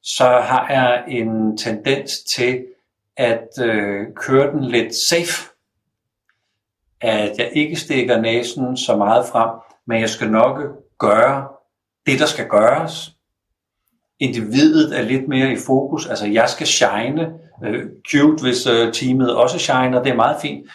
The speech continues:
men jeg har nogle ting, som jeg skal lave,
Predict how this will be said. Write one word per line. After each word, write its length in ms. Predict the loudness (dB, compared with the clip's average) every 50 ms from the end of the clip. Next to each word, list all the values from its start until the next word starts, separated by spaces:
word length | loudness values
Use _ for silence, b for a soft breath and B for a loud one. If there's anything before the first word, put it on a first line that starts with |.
| B B _
men 100 | -4 -2
jeg 100 | 0 0
har 360 | -2 -2 -2 -2 -2 -2 -2 -4
nogle 160 | -4 -4 -4
ting, 260 | -4 -4 -4 -4 -6
som 200 | -8 -8 -6 -2
jeg 160 | 0 0 0
skal 220 | 0 -2 -6 -6 -4
lave, 460 | -4 -4 -4 -4 -6 -8 -8 B